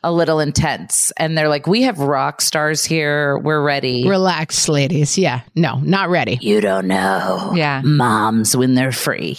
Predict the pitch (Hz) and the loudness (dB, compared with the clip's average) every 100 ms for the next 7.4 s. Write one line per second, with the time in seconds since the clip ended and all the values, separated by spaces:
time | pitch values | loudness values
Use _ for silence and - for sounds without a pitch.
0 | - 135 123 143 175 202 202 208 220 208 | -12 -2 2 4 4 4 4 4 4 6
1 | 190 147 131 - - - - - 139 160 | 4 4 0 -6 -20 -20 -20 -4 0 0
2 | 156 156 143 139 123 127 131 127 127 110 | 0 0 0 0 0 0 2 0 0 -2
3 | - - - 233 240 233 233 - 294 254 | -2 -2 -2 0 2 2 0 0 0 -2
4 | 247 226 190 170 202 170 139 143 131 131 | 0 0 2 4 4 2 2 0 0 2
5 | 135 - 117 104 - 151 - 123 117 - | 0 0 -2 -4 -2 -2 0 -2 -4 -4
6 | - - 160 117 - - 220 - 254 302 | -6 -2 -2 -2 -4 -4 -2 2 2 0
7 | - 302 294 - | 0 0 0 -4